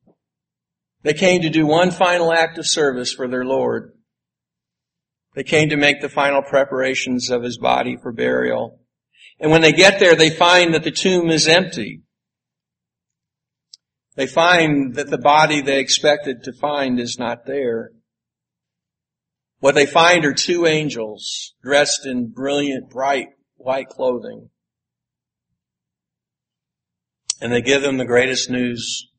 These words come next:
that could be heard. Look at chapter twenty-four. Look at verse five and six. In their fright, the women bowed down with their faces to the ground, but the men said to them, "Why do you look for the living among the dead?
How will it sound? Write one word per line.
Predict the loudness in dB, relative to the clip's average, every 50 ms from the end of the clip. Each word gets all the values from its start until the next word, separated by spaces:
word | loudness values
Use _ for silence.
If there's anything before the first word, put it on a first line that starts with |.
| _ _ _
that | -18 -12
could | -12 -12 -10
be | -8 -10 -8
heard. | -4 -4 -2 -2 -2 -4 -6 -10 -16 _ _ _
Look | -6 -6 -6
at | -8 -6
chapter | -4 -2 -2 -2 -2 -4 -10 -10
twenty-four. | -8 -6 -6 -6 -6 -8 -6 -4 -4 -2 0 0 -2 -4 -6 -10 _ _ _ _ _ _ _ _ _ _ _ _ _ _ _ _ _ _ _ _
Look | -8 -4 -2
at | -2 -2
verse | -2 -4 -4 -4 -4
five | -2 -2 0 0 0 0 -2 -2 -4
and | -6 -6 -6
six. | -6 -6 -4 -6 -6 -6 -10 -10 -10 -10 -10 -10 -14 -18 _ _ _ _ _ _ _ _ _ _ _ _ _ _ _
In | -2 2
their | 2 2 2
fright, | 6 8 8 8 8 8 4
the | 0 0
women | 2 2 2 2 0 2 4
bowed | 4 4 4 2
down | 2 2 2 2 2 2 0 -2
with | -2 -2 0
their | -2 -2 -2
faces | 0 0 0 0 0 -2 -4 -6 -6
to | -6 -6
the | -6 -4
ground, | -2 0 2 2 2 2 2 0
but | -2 -4
the | -2 0
men | 0 0 2 2
said | 4 4 4 2
to | 2 0
them, | -2 -2 -2 0
"Why | 2 4 6 6 6
do | 6 4
you | 2 4 6
look | 6 6 4 4
for | 0 0
the | 0 2
living | 2 6 8 8 8 6 4 0
among | 0 2 2 2 0 0
the | -2
dead? | -2 0 0 2 2 0 0 -2